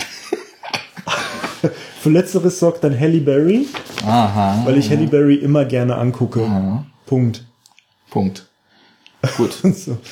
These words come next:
Speaker 2: So, und jetzt
Speaker 1: Die ist,
Speaker 2: entwickelt
Speaker 1: die ist auch, die ist schon fast fünfzig, ne?
Speaker 2: Nicht schlecht.
Speaker 1: Alter Schwede, ist die heiß.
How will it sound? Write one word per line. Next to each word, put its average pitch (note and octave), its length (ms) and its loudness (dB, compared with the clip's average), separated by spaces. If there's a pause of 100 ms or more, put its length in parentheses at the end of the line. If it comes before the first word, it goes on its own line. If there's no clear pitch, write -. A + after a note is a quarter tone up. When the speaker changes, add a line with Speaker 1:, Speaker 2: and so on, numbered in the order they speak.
(1160)
Speaker 2:
So, - 120 -4
und G#2+ 80 2
jetzt A#2+ 140 0
Speaker 1:
Die - 40 -2
ist, C#3 120 0
Speaker 2:
entwickelt E3+ 120 0
Speaker 1:
die - 120 -2
ist - 40 -10
auch, - 120 -12 (680)
die G#2 60 -8
ist G#2 120 -4
schon A#2+ 140 0
fast - 300 -10
fünfzig, A#2 580 -6
ne? B2+ 200 -2 (1900)
Speaker 2:
Nicht F#2 180 -10
schlecht. G#2 200 0
Speaker 1:
Alter F3 240 0
Schwede, G#2+ 300 -2
ist A2 180 -10
die A2 100 -6
heiß. - 300 -10